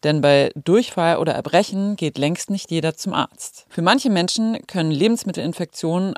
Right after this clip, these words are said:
aber auch ernster verlaufen und sogar tödlich enden. Beispielsweise für Kinder, für Schwangere,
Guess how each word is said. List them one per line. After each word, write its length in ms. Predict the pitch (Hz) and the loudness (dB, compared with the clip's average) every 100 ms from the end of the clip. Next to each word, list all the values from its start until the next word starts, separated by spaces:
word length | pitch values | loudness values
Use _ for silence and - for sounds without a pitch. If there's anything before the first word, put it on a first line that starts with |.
| - | -2
aber 360 | 143 147 147 | 0 2 0
auch 260 | - 139 - - | 0 -2 -2 0
ernster 480 | 202 254 - 151 123 | 2 2 2 0 0
verlaufen 600 | 135 127 135 143 196 214 | 0 4 4 2 -4 -4
und 160 | 185 | -6
sogar 240 | - 196 - | -4 -4 -4
tödlich 400 | - 143 - - | -4 -4 -4 -10
enden. 400 | 104 - 127 170 | -10 -8 -12 -2
Beispielsweise 560 | 135 139 156 - 135 139 | 0 0 -4 -2 -2 -2
für 140 | - | -10
Kinder, 580 | - 226 214 202 202 202 | 0 2 4 2 -2 -8
für 160 | - 147 | -10 -8
Schwangere, 680 | - 165 185 196 190 185 | 0 0 2 0 -2 -4